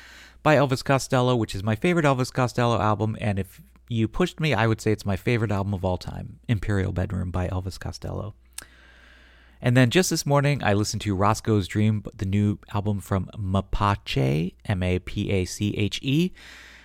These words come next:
and they are a duo from L A, and yeah, I mean, this sounds like if Graham Parsons were to make an album in the year twenty twenty-two.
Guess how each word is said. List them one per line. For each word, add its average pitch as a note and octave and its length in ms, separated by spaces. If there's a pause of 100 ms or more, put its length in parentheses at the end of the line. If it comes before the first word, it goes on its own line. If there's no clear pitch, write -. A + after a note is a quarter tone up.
(200)
and G#2 400
they G#2 160
are G#2 140
a G2 100
duo A2 380
from G#2 220
L G2+ 220
A, G#2+ 200 (600)
and F#2 420 (180)
yeah, D#3 220
I G2+ 40
mean, G#2 160
this G#2+ 140
sounds A2 260
like G2 320
if - 160
Graham A2 280
Parsons G#2+ 520
were G2 240 (220)
to - 100
make G2+ 200
an G2 80
album F#2+ 320
in F2+ 80
the F#2 80
year F#2 140
twenty G2+ 300
twenty-two. F#2 640